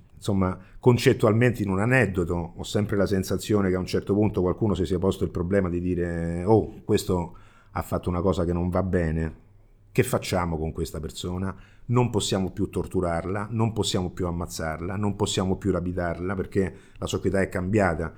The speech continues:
e il nostro atteggiamento nei confronti della società è cambiata. Che ci facciamo? E immagino qualcuno che risponde: "Boh, mettiamolo due anni in un posto, fra due anni ci pensiamo". In effetti questo,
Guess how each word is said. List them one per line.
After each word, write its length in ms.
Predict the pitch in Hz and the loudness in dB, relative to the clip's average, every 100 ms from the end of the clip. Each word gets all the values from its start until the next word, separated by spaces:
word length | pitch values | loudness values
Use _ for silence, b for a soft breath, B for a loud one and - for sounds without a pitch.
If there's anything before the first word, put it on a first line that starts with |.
| B B B | B B B
e 80 | - | -4
il 80 | 87 | 2
nostro 280 | 98 92 98 | 2 2 0
atteggiamento 600 | - 95 98 107 101 87 | 0 2 4 4 2 0
nei 120 | 85 | 0
confronti 420 | 85 - 98 87 | -2 0 0 0
della 160 | 85 85 | -2 -2
società 320 | 101 95 95 | 0 2 2
è 60 | 90 | 2
cambiata. 500 | 123 101 95 95 - | 0 2 2 0 0
Che 120 | 123 | 0
ci 160 | - | 0
facciamo? 680 | 104 87 - 92 107 117 113 B B B B - | 0 -2 -2 -2 0 -2 -4 B B B B 0
E 100 | 143 | 2
immagino 400 | 143 131 117 110 | 6 6 6 4
qualcuno 360 | 127 120 123 | 2 4 4
che 100 | 95 | 4
risponde: 580 | 117 123 110 101 87 85 | 2 0 2 2 2 -2
"Boh, 500 | 104 113 95 - - - | -2 -2 -2 -6 -18 -12
mettiamolo 720 | 98 - 117 113 98 95 92 | -10 0 4 6 6 6 4
due 160 | 95 98 | 4 4
anni 260 | 98 92 | 4 2
in 60 | 92 | 0
un 100 | 101 | 2
posto, 280 | 107 98 92 | 2 2 0
fra 140 | 90 | 0
due 160 | 90 92 | 2 2
anni 160 | 87 | 2
ci 100 | 80 | 0
pensiamo". 560 | 82 85 - 101 78 76 B B B B - | -2 0 4 4 4 -2 B B B B 2
In 120 | 127 | 2
effetti 480 | 104 - 110 - 92 | 4 4 2 0 4
questo, 680 | 120 113 - - 78 - | 6 6 4 -6 -6 -8